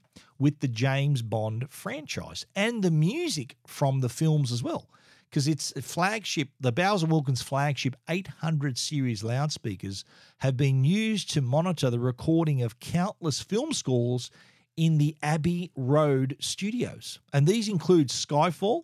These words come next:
in twenty twelve, Spectre in twenty fifteen. So to celebrate the sixtieth anniversary, they've come up with these amazing, uh, these amazing headphones. Uh, they're also,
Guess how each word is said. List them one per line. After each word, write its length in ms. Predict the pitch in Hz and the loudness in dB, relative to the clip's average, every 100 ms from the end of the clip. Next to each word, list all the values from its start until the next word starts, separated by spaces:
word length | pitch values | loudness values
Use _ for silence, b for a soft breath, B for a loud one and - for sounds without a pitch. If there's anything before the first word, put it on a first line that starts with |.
| _ | _
in 80 | 160 | -6
twenty 260 | 123 156 156 | -2 2 2
twelve, 400 | 131 170 320 - b b b | 0 -2 -4 -12 b b b
Spectre 640 | - - - 196 - 139 - | -8 -4 -2 -2 -2 -4 -2
in 140 | 131 | -2
twenty 420 | 123 - 156 - 139 | -2 0 -2 -2 -4
fifteen. 560 | - 127 - 180 240 - _ _ _ _ _ - B B | -4 -6 -4 -8 -8 -12 _ _ _ _ _ -20 B B
So 140 | - 156 | -4 -2
to 80 | 147 | 0
celebrate 540 | - 240 233 170 139 | -2 -2 2 2 0
the 60 | 117 | -4
sixtieth 460 | - 131 - 123 | -4 -4 -2 0
anniversary, 480 | 127 120 107 110 - | 0 0 0 -2 -2
they've 160 | 120 - | -2 -2
come 220 | - 151 | 0 0
up 180 | 120 127 | 0 -2
with 120 | 117 | -2
these 160 | 110 | -2
amazing, 640 | 110 110 139 170 131 107 95 b b b - | -2 0 0 0 -2 -6 -12 b b b -8
uh, 260 | 117 110 | -6 -4
these 200 | 113 120 | -4 -2
amazing 340 | 120 139 127 120 | 0 0 0 -2
headphones. 640 | 92 143 - 95 85 - B B B | -4 -6 -6 -8 -10 -14 B B B
Uh, 220 | 127 120 123 | -4 -2 -4
they're 220 | 127 135 | 0 2
also, 640 | 143 160 196 - 147 127 | 2 2 2 0 0 0